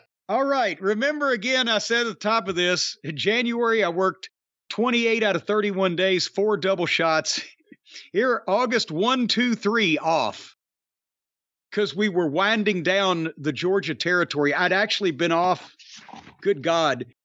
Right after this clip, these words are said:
I'd been off July twenty-four, twenty-five, twenty-six, twenty-seven, twenty-eight, and twenty-nine. And then we were still committed to Chattanooga on July thirtieth. I did that, and then I was off on the thirty-first, first, second, and third.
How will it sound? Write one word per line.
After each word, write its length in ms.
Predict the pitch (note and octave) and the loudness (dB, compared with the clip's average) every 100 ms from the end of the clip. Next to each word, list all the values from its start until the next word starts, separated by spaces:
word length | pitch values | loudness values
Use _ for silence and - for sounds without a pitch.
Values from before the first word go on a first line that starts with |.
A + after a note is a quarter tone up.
| _ _ - | _ _ -4
I'd 180 | F#3 A3+ | -2 2
been 120 | A#3+ | 2
off 180 | A#3 A3+ | 2 0
July 400 | - G3 G3+ G3 | 0 0 2 0
twenty-four, 640 | - G3+ F#3+ D#3 G#3 A3+ | -2 -2 0 0 0 0
twenty-five, 580 | G#3+ F#3 E3 G3 G3 G3 | 0 0 0 2 0 0
twenty-six, 500 | - E3+ - G3 F#3+ | 0 0 0 -2 -4
twenty-seven, 560 | - E3 - F#3 F#3 E3 | -2 0 0 0 0 -2
twenty-eight, 440 | - D#3+ E3 F3 | 0 2 2 2
and 100 | D#3+ | -2
twenty-nine. 800 | - E3+ D#3 D3+ D#3 C#3 G#2+ F#2 _ _ _ _ _ _ _ - | -2 0 2 2 2 0 -2 -8 _ _ _ _ _ _ _ -2
And 180 | F#3 F3 | 0 0
then 140 | G3 | 0
we 100 | F#3+ | 0
were 120 | D#3+ | 0
still 300 | D3 - G#3 | -2 0 -2
committed 420 | G3+ F3 F3+ F3 C3 | 0 -2 0 -2 -4
to 60 | |
Chattanooga 640 | - F3+ E3+ D3+ E3+ D#3 | -2 0 0 0 0 0
on 140 | D#3 C#3+ | 0 0
July 380 | D3+ C#3+ D#3 D3 | -2 0 0 0
thirtieth. 640 | - E3+ C#3+ A#2+ C#3 - - | 0 0 0 -2 -4 -8 -6
I 120 | C#3 | -2
did 280 | C3+ E3+ D3 | 0 0 0
that, 300 | E3 E3+ E3 | 0 0 -2
and 160 | E3 D#3 | -2 0
then 100 | E3 | 0
I 40 | |
was 160 | D3+ C#3+ | 0 0
off 260 | E3 E3 D#3+ | 0 -2 0
on 120 | D3 | 0
the 80 | C3+ | 0
thirty-first, 640 | F3 E3+ - D#3+ D#3+ D3+ | 0 0 0 0 0 -2
first, 340 | - E3 D#3 - | -2 0 2 2
second, 300 | D3+ D#3 B2+ | 0 -2 -6
and 140 | A#2 | -2
third. 380 | C#3+ B2 F2 | 0 0 -4